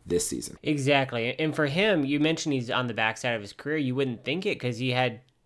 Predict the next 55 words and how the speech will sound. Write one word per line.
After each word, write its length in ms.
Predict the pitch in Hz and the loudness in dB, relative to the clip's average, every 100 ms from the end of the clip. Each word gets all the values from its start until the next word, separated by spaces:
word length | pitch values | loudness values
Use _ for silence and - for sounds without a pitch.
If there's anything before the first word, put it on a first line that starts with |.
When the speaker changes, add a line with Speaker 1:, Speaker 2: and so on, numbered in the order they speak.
| - - | -20 -8
Speaker 2:
uh, 120 | 120 | -6
what, 320 | 113 110 - | 0 -2 -2
two, 260 | - 156 175 | -2 0 2
maybe 220 | 147 131 | 2 0
three 240 | 131 139 143 | -2 -4 -2
years 180 | 147 | -2
with 160 | 131 131 | -2 -2
us, 280 | 107 165 165 | -2 -2 -4
and 460 | 123 117 113 113 - | -2 -2 -2 -4 -4
at 160 | 117 | -4
least 260 | 113 151 151 | -2 -6 -6
one 220 | 110 139 | -4 0
of 80 | 185 | 0
them, 120 | 123 | 0
except 300 | 113 - - | -2 -4 -8
for 120 | - | -8
this 200 | 113 107 | -8 -6
last 320 | 110 110 160 - | 0 0 0 -2
year, 140 | 107 | -4
has 80 | 101 | -2
been 220 | 110 104 | -4 -6
great. 440 | 95 101 170 - - - - _ | -4 -2 -2 -4 -12 -20 -20 _
But 120 | 131 | 2
he's, 260 | 151 131 139 | 2 0 -6
if 160 | 139 143 | -8 -2
you 100 | 139 | 0
look 300 | 131 202 190 | 0 -2 0
at 100 | 131 | 0
it, 80 | 113 | 0
he's 220 | 127 120 | -2 -2
one 160 | 139 | -2
of 80 | 135 | 0
the 80 | 120 | -4
few 400 | - - 151 202 | -6 -10 -8 -8
players 560 | - 165 170 156 120 104 | -2 0 2 2 -2 -6
born, 720 | 104 113 131 127 120 113 117 _ _ _ _ _ | -6 -2 0 0 0 -4 -8 _ _ _ _ _
uh, 200 | 120 117 - | 0 2 4
in 180 | 147 139 | 4 4
the 180 | 139 127 | 2 2
eighties 400 | 156 139 101 95 | 4 2 0 -2
that 140 | 107 | 0
are 120 | 107 | 2
on 200 | 110 120 | 2 0
this 160 | 117 - | -4 -6
roster. 520 | 101 113 160 - 87 | -2 0 0 -4 -10
And 160 | 90 101 | -8 -6
you 80 | |
think 240 | 107 120 110 | -4 -4 -4
of 80 | 104 | -4
the, 160 | 107 101 | -4 -4
the 100 | 104 | -6
bulk 380 | 113 127 131 | 0 0 0
is 160 | 120 101 | -4 -4
these 280 | 110 98 98 | -8 -10 -4
young, 440 | 107 123 120 110 | 0 2 2 -2